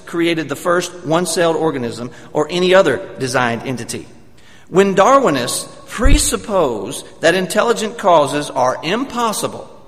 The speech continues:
then natural laws are the only game in town. Likewise, if a creationist rules out natural causes beforehand, then he also risks missing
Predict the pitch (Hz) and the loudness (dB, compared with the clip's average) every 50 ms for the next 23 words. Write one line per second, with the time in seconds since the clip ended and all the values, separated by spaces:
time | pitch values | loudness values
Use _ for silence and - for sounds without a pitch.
0 | - - - - - - - 156 151 147 143 151 165 202 214 - 226 214 196 170 | -20 -20 -20 -20 -12 -6 -2 -2 0 0 0 0 0 -2 -2 -2 0 -2 0 2
1 | 185 175 185 190 185 190 156 135 117 117 113 - - 156 170 180 180 156 165 151 | 2 4 4 4 4 2 0 -4 -6 -6 -6 -4 -4 -4 -2 -2 -4 -2 -2 -2
2 | 151 151 151 147 151 147 - 147 120 104 - - - - - - - - - - | -2 -2 -4 -6 -6 -8 -10 -10 -10 -10 -12 -16 -20 -20 -20 -20 -20 -20 -20 -20
3 | - - - - 110 143 196 247 - - - 143 135 127 113 113 127 160 202 - | -20 -18 -8 -4 0 2 2 2 0 2 2 4 4 6 4 4 2 0 0 -2
4 | - - - - - 160 147 143 139 - 156 139 143 196 254 269 - - 170 147 | -8 -12 -12 -8 -6 -4 -4 -4 -4 -4 -2 2 2 2 2 2 0 0 0 0
5 | 139 143 - - 135 131 139 170 208 226 214 196 170 175 175 160 147 139 - 139 | 0 -2 -4 -6 -8 -4 0 2 2 4 4 4 4 6 6 6 6 4 2 0
6 | 143 165 220 254 - - 220 185 - - 143 131 123 120 123 147 143 143 143 135 | -2 -2 -2 -2 -2 -2 -4 -4 -2 0 2 2 2 0 -2 -6 -8 -8 -10 -10
7 | - - 131 123 117 98 113 110 107 107 113 156 - - - - - - 170 190 | -8 -6 -6 -4 -6 -6 -8 -8 -8 -8 -8 -8 -10 -12 -20 -16 -8 -2 0 0
8 | 220 220 220 208 254 277 - - - - 131 110 101 107 - - 104 92 - - | 2 2 2 2 0 0 -2 -2 -2 0 0 0 -2 -4 -4 -4 -6 -6 -8 -12
9 | - - - - - 127 147 165 156 - - 95 95 92 85 | -16 -20 -20 -14 -8 -4 -2 -2 0 -2 -4 -8 -10 -12 -14